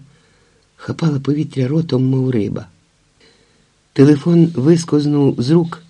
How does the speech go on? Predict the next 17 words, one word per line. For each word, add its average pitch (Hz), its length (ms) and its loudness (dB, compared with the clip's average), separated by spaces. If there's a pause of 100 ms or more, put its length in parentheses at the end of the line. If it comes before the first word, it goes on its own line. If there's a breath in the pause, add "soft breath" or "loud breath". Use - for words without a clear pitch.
(760 soft breath)
Хотіла 160 380 2
щось 151 280 -6
вимовити, 147 580 0
але 135 160 2
відчула, 135 400 0
що 139 200 -2
рівень 139 340 2
мого 139 420 2 (260 loud breath)
затинання 135 1000 0 (640 soft breath)
перейшов 123 500 0
до 135 340 2
найпершої 120 840 -4
стадії. 107 500 -14 (1120 soft breath)
Дівчинка 147 640 2
затулила 127 640 0 (640)
косами 117 500 0
рота, 156 320 0